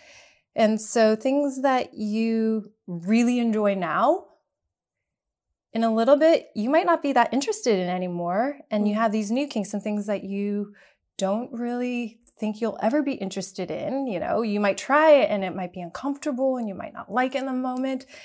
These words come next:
Speaker 1: And even after, you might be like, "Oh, I really didn't like that." But then
Speaker 2: Yeah.
Speaker 1: you start obsessing about it and somehow something clicks, and then you're kind of, like, it, aroused by it, or there's something thrilling about it. And
Speaker 2: Mm.
Speaker 1: then it becomes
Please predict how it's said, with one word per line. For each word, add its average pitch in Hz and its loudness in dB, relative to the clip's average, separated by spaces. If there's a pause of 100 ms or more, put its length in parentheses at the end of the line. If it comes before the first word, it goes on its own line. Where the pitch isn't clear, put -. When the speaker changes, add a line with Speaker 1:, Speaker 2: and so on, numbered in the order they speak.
(160)
Speaker 1:
And 202 -2
even 190 -2
after, 262 6
you 233 2
might 175 -4
be 175 -8
like, 170 -8
"Oh, 202 -2
I 185 0
really 202 2
didn't - -4
like 254 -2
that." 277 -6 (100)
But 214 -6
then 202 0
Speaker 2:
Yeah. 277 0
Speaker 1:
you 277 0
start - 2
obsessing 226 -2
about 247 4
it 262 4
and 208 -4
somehow 208 0
something 208 -4
clicks, - 2
and 214 2
then 208 2
you're 202 0
kind 196 -6
of, 190 -4
like, 185 -8 (240)
it, 185 -10 (580)
aroused 202 6
by - -2
it, - -4
or 190 0
there's 190 -2
something 196 -2
thrilling 262 4
about - -8
it. - -8 (100)
And 247 0
Speaker 2:
Mm. - 2
Speaker 1:
then 202 0
it 190 -2
becomes 185 -6